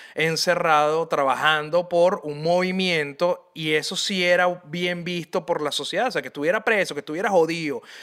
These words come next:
que estuviera escoñetado por la dictadura, era como el deber ser del político. Pero si se fuga, entonces no lo está haciendo bien, cuando quizás estando fuera pueda de alguna forma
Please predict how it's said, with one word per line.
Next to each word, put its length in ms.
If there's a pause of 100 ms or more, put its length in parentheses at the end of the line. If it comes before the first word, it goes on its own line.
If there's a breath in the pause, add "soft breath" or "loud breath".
(160 loud breath)
que 100
estuviera 380
escoñetado 580
por 120
la 100
dictadura, 720
era 220
como 220
el 120
deber 340
ser 360
del 220
político. 600
Pero 140
si 120
se 140
fuga, 460 (240 loud breath)
entonces 480
no 200
lo 80
está 260
haciendo 460
bien, 200
cuando 240
quizás 500 (240 loud breath)
estando 380
fuera 500
pueda 360 (240)
de 80
alguna 280
forma 640